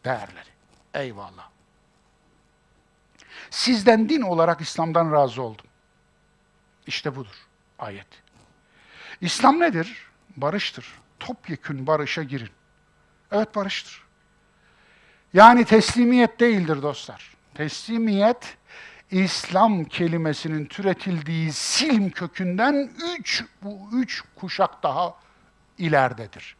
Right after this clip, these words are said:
Eğer İslam'ı teslimiyet olarak anlarsanız, "Torun dedesinin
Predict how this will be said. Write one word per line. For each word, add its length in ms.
Eğer 280
İslam'ı 680
teslimiyet 760
olarak 420
anlarsanız, 840
"Torun 760
dedesinin 800